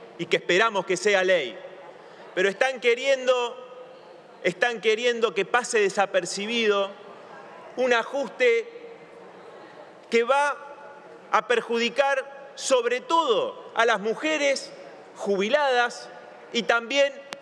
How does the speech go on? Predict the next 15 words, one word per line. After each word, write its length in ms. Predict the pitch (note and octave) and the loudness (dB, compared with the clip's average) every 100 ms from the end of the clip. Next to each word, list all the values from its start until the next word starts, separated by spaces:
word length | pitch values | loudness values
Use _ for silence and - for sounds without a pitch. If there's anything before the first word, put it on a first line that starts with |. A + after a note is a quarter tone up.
| - | -2
a 100 | G#3+ | 2
las 140 | A#3+ A3+ | 2 4
más 260 | D4 - | 2 0
humildes 640 | C4+ D4 A#3+ D#3+ A#2+ - - - - | 0 0 2 2 0 -2 -14 -18 0
que 100 | A3+ | 2
reciben 460 | A3 G#3+ C4 B3+ A3 | 2 0 2 2 2
la 60 | |
asignación 520 | F#3+ G3+ G3+ G3+ A#3 | 0 -2 0 2 0
universal 500 | G#3 F#3+ F#3 F#3 G3 | 0 2 2 2 0
por 140 | F#3 F3 | 0 -2
hijo. 300 | C3+ - F#2 - - - - - - - - - - - - - - - - - - | -4 -10 -12 -14 -20 -20 -20 -20 -20 -20 -20 -20 -20 -20 -20 -20 -20 -20 -20 -18 0
Quiero 160 | B3+ | 2
decir, 240 | A#3 B3+ A#3+ | 2 0 2
presidente, 540 | A#3 A#3 B3 A#3+ A3+ | 0 2 0 2 2
que 500 | G#3 G3 F#3 - | 2 4 2 -2